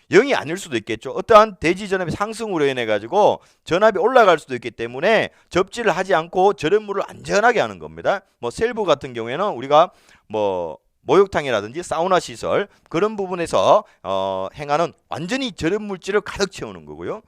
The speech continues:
그 다음에 이제 밸브 여기 변압기가 또 요렇게 있겠죠.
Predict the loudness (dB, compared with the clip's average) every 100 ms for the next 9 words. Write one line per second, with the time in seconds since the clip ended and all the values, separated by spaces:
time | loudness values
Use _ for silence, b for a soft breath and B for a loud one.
0 | b b b 0 2 2 0 -4 -4 -2
1 | 0 4 4 4 0 _ _ _ _ _
2 | _ _ _ _ _ -12 -6 0 2 2
3 | 0 4 6 6 4 _ _ _ -16 -8
4 | -4 -2 -4 -8 -16 -16 -14 -4 0 0